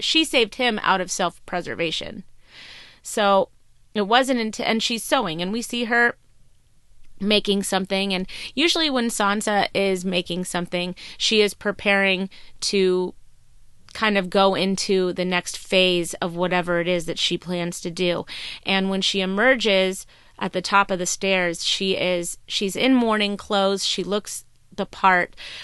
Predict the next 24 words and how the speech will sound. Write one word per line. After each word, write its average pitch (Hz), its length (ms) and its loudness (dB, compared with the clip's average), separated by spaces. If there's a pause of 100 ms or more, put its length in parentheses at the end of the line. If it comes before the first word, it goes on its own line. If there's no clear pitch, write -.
(120)
but 190 280 2
she's 190 240 -2
got 185 260 2
the 175 80 -4
feathers 214 600 2
on 190 220 -2
her 185 100 -2
shoulder, 180 560 2
which 180 340 0 (160)
led 185 300 2
me 180 140 0
to 175 160 -4
believe 180 400 0
that 165 160 -2
she 180 220 2
is 175 120 -2
taking 180 380 -2
flight. 180 500 0
She - 180 0
is 170 120 -2
taking 185 340 -2
ownership 190 640 2
of 185 140 -2
her 180 200 0